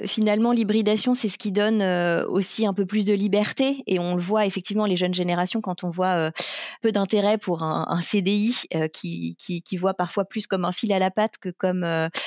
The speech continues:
que comme un aspect de liberté. On sent que, finalement, cette, cette hybridation, cette pluricompétence, euh, c'est pour eux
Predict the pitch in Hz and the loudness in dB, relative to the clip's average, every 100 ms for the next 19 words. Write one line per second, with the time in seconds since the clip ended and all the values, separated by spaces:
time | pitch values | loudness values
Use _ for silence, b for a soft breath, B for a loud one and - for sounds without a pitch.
0 | B - 185 175 170 165 165 165 - 190 | B -6 -2 0 0 0 0 -2 -2 -2
1 | 175 180 180 - - 233 269 - 175 - | -2 0 0 0 2 2 2 -2 -4 -2
2 | 208 202 185 170 165 165 190 196 220 190 | -2 0 0 2 0 0 0 0 0 -2
3 | - - - - 202 214 196 190 196 - | -4 -4 -4 -2 0 2 2 0 -2 -4
4 | 175 202 202 214 208 202 196 190 196 - | -4 -2 -2 -2 -2 0 0 0 -2 -4
5 | 160 156 - - 208 - 220 196 220 | -2 -2 -4 -2 -2 0 0 2 2